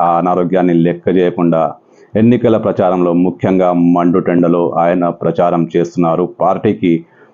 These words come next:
మళ్ళీ ఆక్సిజన్ పోసే ప్రయత్నాలు చాలా వరకు చేస్తున్నారు. అయితే పరిస్థితిలో స్వల్పంగా మార్పు వచ్చినట్టే కనిపిస్తుంది. కేసీఆర్ మంచానికే పరిమితమైన రోజుల్లో, కేసీఆర్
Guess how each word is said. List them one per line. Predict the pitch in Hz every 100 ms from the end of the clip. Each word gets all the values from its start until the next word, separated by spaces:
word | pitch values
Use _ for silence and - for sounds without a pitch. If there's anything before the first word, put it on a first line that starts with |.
| -
మళ్ళీ | 104 120 120 120 120
ఆక్సిజన్ | - 98 - 104 98 90
పోసే | 90 85 87
ప్రయత్నాలు | 85 87 87 90 87 85 85 92
చాలా | 87 85
వరకు | 85 82 80 - 90
చేస్తున్నారు. | 85 85 85 80 80 - _ _ _ _ _ _ _ _ - 113
అయితే | 127 131 131 123 117 - 110
పరిస్థితిలో | 113 117 123 113 107 107
స్వల్పంగా | 107 - 104 98 104 98 98
మార్పు | 92 85 85 90 - 90
వచ్చినట్టే | - 87 85 85
కనిపిస్తుంది. | 90 82 85 - 82 78 78 -
కేసీఆర్ | - 113 113 117 113 107
మంచానికే | 101 95 87 98 92 90
పరిమితమైన | 85 87 90 87 87 85 85
రోజుల్లో, | 85 82 80 82
కేసీఆర్ | - 98 95 - 98 92